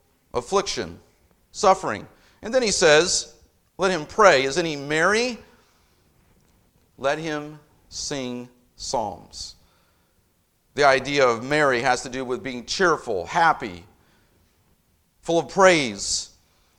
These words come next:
Literally, it means to play on a stringed instrument. Let him sing psalms. Let him play on a stringed instrument. <laughs> Okay? Not many of us can do that, probably.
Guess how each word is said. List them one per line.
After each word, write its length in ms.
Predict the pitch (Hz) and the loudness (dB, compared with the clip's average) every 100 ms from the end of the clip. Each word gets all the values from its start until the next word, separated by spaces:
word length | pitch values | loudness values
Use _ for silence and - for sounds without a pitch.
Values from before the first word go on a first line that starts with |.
| _ | _
Literally, 760 | 127 147 202 233 196 170 165 156 | -12 8 10 10 8 4 2 -2
it 100 | 151 | -2
means 380 | 170 175 170 - | -4 -6 -8 -8
to 180 | 165 | -10
play 640 | 143 - 170 175 185 196 - | -10 -2 4 6 4 2 0
on 280 | 156 151 | 2 2
a 220 | 135 135 123 | 0 -6 -6
stringed 880 | - - 143 151 156 165 170 175 - _ _ _ _ _ _ _ _ _ - | -10 -12 -6 -4 -4 -4 -8 -12 -18 _ _ _ _ _ _ _ _ _ -12
instrument. 880 | 135 143 - 107 87 78 - - - _ _ _ _ _ _ _ - | -8 -8 -8 -8 -10 -14 -18 -18 -20 _ _ _ _ _ _ _ -2
Let 100 | 147 | -2
him 120 | 139 | -2
sing 540 | - - 170 170 160 | -4 -4 -2 -2 -4
psalms. 580 | 156 - 160 139 113 113 | -4 0 2 4 0 -2
Let 120 | 147 | -2
him 140 | 151 131 | -2 -6
play 460 | - 165 156 165 | -2 2 4 2
on 220 | 151 139 120 | 0 -2 -2
a 60 | |
stringed 600 | - - 143 151 147 143 | -8 -8 -6 -4 -6 -8
instrument. 640 | - 151 - 135 110 90 - | -6 -6 -6 -8 -8 -10 -14
<laughs> 540 | _ _ _ _ - | _ _ _ _ -12
Okay? 440 | 170 131 143 156 - - - - _ _ _ _ _ _ | -10 -4 -4 -4 -10 -18 -20 -20 _ _ _ _ _ _
Not 140 | - 151 | -4 -2
many 140 | 165 | -2
of 80 | 151 | -2
us 140 | 147 | -2
can 160 | - 147 | -4 -8
do 160 | 147 135 | -6 -4
that, 260 | - - | -4 -4
probably. 420 | - 110 98 104 | -4 -4 -6 -14